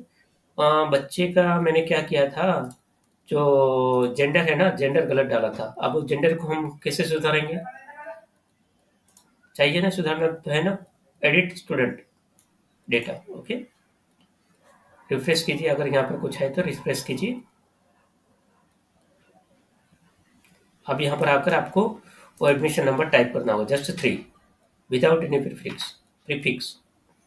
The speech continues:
Okay, यहाँ पर आ गया है ना। अब हमने यहाँ पर क्या किया था, देखो, <clears throat> Gender male डाला था, लेकिन girl है ना,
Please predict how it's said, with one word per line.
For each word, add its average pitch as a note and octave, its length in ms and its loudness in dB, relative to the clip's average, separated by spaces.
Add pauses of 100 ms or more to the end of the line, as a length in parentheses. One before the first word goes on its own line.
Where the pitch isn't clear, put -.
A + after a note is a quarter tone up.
(360)
Okay, - 140 2
यहाँ E3+ 340 0
पर C3+ 100 4
आ C3 120 4
गया C#3+ 120 2
है D3 60 -2
ना। B3 200 -4 (520)
अब D3 180 4
हमने D#3+ 220 4
यहाँ D#3+ 260 6
पर F3+ 140 4
क्या D#3+ 180 2
किया D#3+ 240 2
था, D3 100 0
देखो, D3+ 480 -4 (600)
<clears throat> - 880 -6
Gender C#3+ 280 2
male D#3 200 6
डाला A#2 240 0
था, - 380 -10 (280)
लेकिन D#3+ 360 -2 (540)
girl D3+ 200 4
है B2 160 2
ना, G#3+ 240 -2